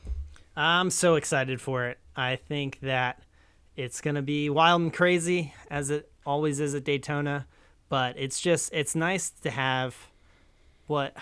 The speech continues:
I mean, the points battle is pretty, is, it's not out of the question for Austin Dillon to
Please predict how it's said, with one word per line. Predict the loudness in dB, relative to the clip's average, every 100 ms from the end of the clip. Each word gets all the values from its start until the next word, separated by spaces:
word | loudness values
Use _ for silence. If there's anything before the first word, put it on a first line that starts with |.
| -8
I | -2
mean, | 4 6 6
the | 4
points | 0 -2 0
battle | 4 6 6
is | 0
pretty, | -2 -2 -2 -6 -12
is, | -8 -6 -4
it's | -4 -2 0
not | 2 0 -4 2
out | 4
of | 4 0
the | -4
question | 0 0 0 -4 -4
for | -4
Austin | -4 -4 -4 -4
Dillon | -4 -4 -6
to | -10